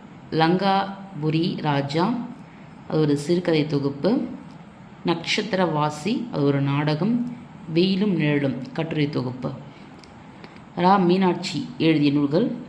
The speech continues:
கவிதை தொகுப்புகள் பார்க்கலாம். நெருஞ்சி, சுடுபூக்கள், தீபாவளி பகல், மறுபயணம், வாசனைப்புல்,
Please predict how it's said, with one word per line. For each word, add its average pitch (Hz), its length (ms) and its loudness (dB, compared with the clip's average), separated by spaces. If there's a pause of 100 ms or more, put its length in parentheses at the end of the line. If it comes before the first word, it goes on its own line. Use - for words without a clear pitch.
(240)
கவிதை 180 340 2
தொகுப்புகள் 147 540 -2
பார்க்கலாம். 147 520 -2 (400)
நெருஞ்சி, 160 760 2 (540)
சுடுபூக்கள், 185 840 0 (400)
தீபாவளி 170 640 2 (100)
பகல், 147 360 0 (680)
மறுபயணம், 165 840 2 (680)
வாசனைப்புல், 180 800 0